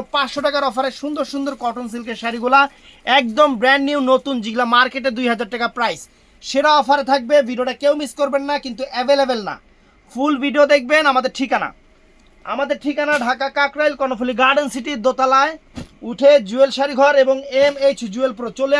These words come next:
আসবেন। ফ্রেন্ডস, এটা আছে আপনার কটন সিল্কের উপরে। এখন বর্তমানে যে ট্রেন্ডি শাড়িগুলো নতুন চলতেছে, পাঁচশো টাকা করে অফার দিয়ে দিচ্ছি।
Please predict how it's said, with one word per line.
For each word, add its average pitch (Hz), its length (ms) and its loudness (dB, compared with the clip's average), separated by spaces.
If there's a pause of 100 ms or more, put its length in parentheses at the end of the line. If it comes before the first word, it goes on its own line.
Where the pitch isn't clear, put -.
আসবেন। 220 260 -6 (840)
ফ্রেন্ডস, 269 300 2
এটা 254 180 0
আছে 269 160 0 (140)
আপনার 269 200 0 (140)
কটন 233 260 0 (100)
সিল্কের 254 360 0
উপরে। 220 220 2 (420)
এখন 220 240 -6
বর্তমানে 247 400 -6
যে 240 120 -8
ট্রেন্ডি 240 320 -6
শাড়িগুলো 233 360 -6
নতুন 240 180 -8 (120)
চলতেছে, 220 380 -8 (580)
পাঁচশো 214 300 -4
টাকা 226 200 -4
করে 226 180 -6
অফার 214 280 -4
দিয়ে 214 140 -4
দিচ্ছি। 180 220 -14